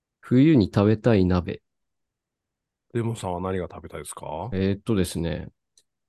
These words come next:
Speaker 1: キムチ鍋を食べたいんですけど、
Speaker 2: うん。
Speaker 1: あの、まあ、うち子供がいるんで、
Speaker 2: まあ、
Speaker 1: あの、
Speaker 2: そっか。
Speaker 1: か-、そう、辛いのがちょっ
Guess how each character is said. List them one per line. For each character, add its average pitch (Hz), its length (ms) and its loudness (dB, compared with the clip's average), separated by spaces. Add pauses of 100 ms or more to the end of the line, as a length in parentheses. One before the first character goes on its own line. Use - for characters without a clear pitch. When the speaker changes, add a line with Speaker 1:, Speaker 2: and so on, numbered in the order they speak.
(380)
Speaker 1:
キ 151 200 4
ム 190 160 6
チ 202 180 4
鍋 135 280 6
を 90 100 4
食 110 200 0
べ 123 120 0
た 147 140 2
い 131 40 4
ん 98 60 2
で 85 80 -2
す - 80 -14
け 85 140 -6
ど、 98 320 -2 (220)
Speaker 2:
う 113 60 -4
ん。 92 260 -6 (840)
Speaker 1:
あ 98 140 -6
の、 92 540 -6 (420)
ま 101 140 0
あ、 - 20 4
う 101 100 2
ち 147 340 2
子 - 160 2
供 170 300 6
が 147 100 6
い 139 80 6
る 139 140 4
ん 90 120 2
で、 76 300 0 (840)
Speaker 2:
ま 101 180 -8
あ、 - 120 -10
Speaker 1:
あ 92 60 -2
の、 87 200 -2
Speaker 2:
そ 87 120 -6
っ - 20 -4
か。 80 140 -2
Speaker 1:
か-、 - 60 -8
そ 95 360 0
う、 73 60 -8
辛 165 420 4
い 139 220 4
の 90 180 2
が 82 140 -2
ち - 120 -6
ょ - 20 -4
っ - 40 -10